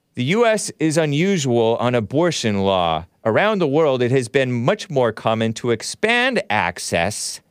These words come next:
access to killing your babies in the womb, rather than to restrict it."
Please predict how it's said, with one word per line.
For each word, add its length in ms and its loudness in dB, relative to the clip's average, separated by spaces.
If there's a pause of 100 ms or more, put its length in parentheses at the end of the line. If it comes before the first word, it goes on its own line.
access 520 -6
to 80 -6
killing 260 -4
your 60 -2
babies 360 -2
in 60 -6
the 60 -4
womb, 240 -6 (320)
rather 240 0
than 200 0
to 180 -4
restrict 500 -4
it." 200 -12